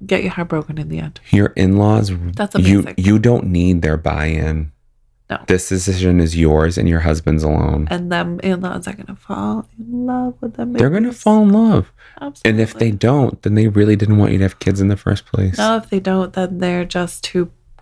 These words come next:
Speaker 2: They're bitter.
Speaker 1: concerned with
Speaker 2: They're
Speaker 1: "We're gonna
Speaker 2: consumed in their
Speaker 1: lose
Speaker 2: own
Speaker 1: them."
Speaker 2: bitterness.
Speaker 1: No, we're gonna, we're not gonna go clo-, grow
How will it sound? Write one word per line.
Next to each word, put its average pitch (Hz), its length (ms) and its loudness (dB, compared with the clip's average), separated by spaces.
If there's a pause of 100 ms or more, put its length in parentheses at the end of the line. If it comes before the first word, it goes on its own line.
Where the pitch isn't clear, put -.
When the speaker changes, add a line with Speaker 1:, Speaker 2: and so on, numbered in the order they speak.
(360)
Speaker 2:
They're 90 160 4
bitter. 80 380 2
Speaker 1:
concerned 82 200 -10 (100)
with 165 380 -6 (520)
Speaker 2:
They're 90 100 -2
Speaker 1:
"We're - 40 -6
gonna 92 120 2
Speaker 2:
consumed 92 300 2
in 85 80 2
their 82 100 4
Speaker 1:
lose 82 80 2
Speaker 2:
own 80 60 2
Speaker 1:
them." 76 100 0
Speaker 2:
bitterness. 80 560 0
Speaker 1:
No, 160 340 -6
we're 147 140 -2
gonna, 147 580 -2
we're 165 140 -2
not 156 240 0
gonna 156 180 -8
go 135 180 -4
clo-, - 420 -6
grow 160 320 2